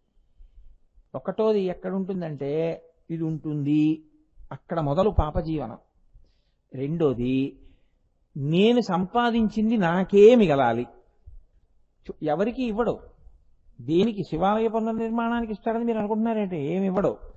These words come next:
ఎందుకు ఇవ్వడో తెలుసా అండి? తనకే ఉండాలి. అసలు నీకే ఉండాలని నువ్వు కోరుకుంటే ఏం చేయాలో తెలుసా? నువ్వు పుణ్యకార్యానికి వినియోగించాలి. అప్పుడు నీతో వస్తుంది అది,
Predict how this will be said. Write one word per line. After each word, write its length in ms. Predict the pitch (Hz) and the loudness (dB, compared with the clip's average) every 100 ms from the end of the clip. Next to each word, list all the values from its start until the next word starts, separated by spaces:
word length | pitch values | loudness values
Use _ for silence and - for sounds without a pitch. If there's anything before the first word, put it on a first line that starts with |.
| - _ _ _ | -20 _ _ _
ఎందుకు 320 | 143 170 196 | -2 0 0
ఇవ్వడో 320 | 220 208 233 247 | -2 2 4 4
తెలుసా 340 | 233 202 233 | 2 -2 -4
అండి? 260 | 226 240 320 _ _ _ _ _ _ _ - 156 | -4 -4 -8 _ _ _ _ _ _ _ -12 -4
తనకే 340 | 196 214 277 | -2 0 2
ఉండాలి. 400 | 247 208 196 113 - _ _ _ _ _ - - - - _ _ | 4 4 2 0 -8 _ _ _ _ _ -20 -20 -20 -20 _ _
అసలు 720 | - - 208 196 202 233 262 - - - 147 | -18 -8 -4 -2 -2 -2 -4 -8 -18 -8 0
నీకే 480 | 180 233 247 285 277 | 4 4 2 0 2
ఉండాలని 580 | 262 240 240 247 254 254 | 2 2 2 2 2 0
నువ్వు 220 | 233 220 | -2 0
కోరుకుంటే 560 | 214 214 226 240 233 | 4 4 4 -2 -2
ఏం 120 | 226 226 | -2 -2
చేయాలో 320 | 240 233 233 | -4 -6 -4
తెలుసా? 340 | 220 196 - 226 285 - - - _ - | -6 -8 -10 -12 -14 -20 -20 -20 _ -2
నువ్వు 120 | 190 | -2
పుణ్యకార్యానికి 800 | 214 190 208 214 233 220 220 214 | 0 0 0 0 0 0 -2 -4
వినియోగించాలి. 640 | 220 180 175 160 135 - 92 | -6 -4 -4 -4 -8 -14 -12
అప్పుడు 240 | 131 202 | -8 -2
నీతో 280 | 175 180 240 | 0 0 2
వస్తుంది 380 | 220 - - 160 | 0 -2 -8 -10
అది, 160 | 107 | -12